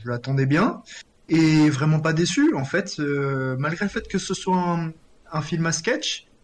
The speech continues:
qui peut, euh, déranger parfois parce qu'on a, euh, des inégalités entre la, la qualité de, de certains segments. Là, en fait, je trouve que les trois étaient vraiment formidables à leur manière. Euh, j'ai beaucoup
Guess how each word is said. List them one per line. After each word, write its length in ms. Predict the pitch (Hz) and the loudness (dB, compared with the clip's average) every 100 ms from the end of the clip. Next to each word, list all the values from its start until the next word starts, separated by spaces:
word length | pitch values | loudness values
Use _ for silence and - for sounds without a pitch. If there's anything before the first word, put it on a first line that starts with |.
| _ _ _ | _ _ _
qui 160 | _ 156 | _ -8
peut, 600 | 143 175 190 190 185 165 | -6 -2 0 4 4 4
euh, 40 | |
déranger 460 | 147 165 160 160 180 | 2 0 -2 -4 -2
parfois 400 | 170 - 180 180 | -4 -4 -4 -2
parce 200 | 156 - | -4 -8
qu'on 220 | - 151 | -8 -8
a, 380 | 147 147 143 135 | -2 -2 0 -2
euh, 40 | |
des 300 | 127 139 131 147 | -4 -4 -4 -2
inégalités 680 | 151 147 147 147 147 151 | -2 -2 -2 -4 0 2
entre 300 | 151 143 - | 2 -4 -6
la, 300 | 135 127 123 | -4 -2 -4
la 120 | 123 123 | -6 -6
qualité 420 | 135 131 131 143 | -4 -6 -4 -4
de, 220 | 127 123 | -4 -6
de 100 | 123 | -6
certains 320 | 120 127 139 | -8 -8 -6
segments. 520 | 135 135 143 190 233 - _ _ _ 139 | -6 -4 -2 -2 -2 -10 _ _ _ 0
Là, 100 | 196 | 0
en 80 | |
fait, 240 | 196 214 214 | 2 0 -2
je 60 | |
trouve 200 | - 185 | -6 -8
que 80 | 185 | -4
les 160 | 139 139 | -4 -2
trois 420 | - 147 175 220 | -6 -6 -2 -2
étaient 180 | 180 143 | -2 -2
vraiment 360 | 127 156 208 | -2 0 0
formidables 640 | 196 - 185 185 175 185 160 | 0 -2 2 2 2 0 0
à 60 | |
leur 180 | 143 147 | 0 0
manière. 540 | 151 151 147 190 139 - _ _ _ _ _ | 0 -2 -2 -2 -4 -10 _ _ _ _ _
Euh, 760 | 143 139 135 131 131 131 127 123 - | -4 0 0 2 2 0 0 -2 -4
j'ai 200 | 123 139 | -4 -2
beaucoup 280 | 135 185 | -2 -4